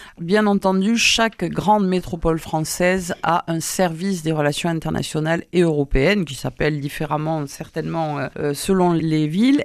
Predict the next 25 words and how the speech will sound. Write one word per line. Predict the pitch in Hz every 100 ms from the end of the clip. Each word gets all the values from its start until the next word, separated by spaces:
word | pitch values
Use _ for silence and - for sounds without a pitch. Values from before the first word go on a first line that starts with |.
| - 233
Et, | 277 359 -
euh, | 80 117
je | 147 180
rappellerai | 185 185 175 170 254 277
qu'en | - 220 180
mille | 170
neuf | 165
cent | 196
quatre-vingt-douze, | 190 156 - 147 151 190 330 269 151
lors | 143 185 277 214
du | 170
traité | - 143 202 - 190
de | 151
Maastricht, | 139 151 - - 330 - 202
hein, | 208
ce | -
fameux | 165 160 185
traité | 190 190 170 190 185
qui | -
a | 139
instauré | 139 - 156 160 156
à |
la | 139
fois, | - - 156
euh, | 135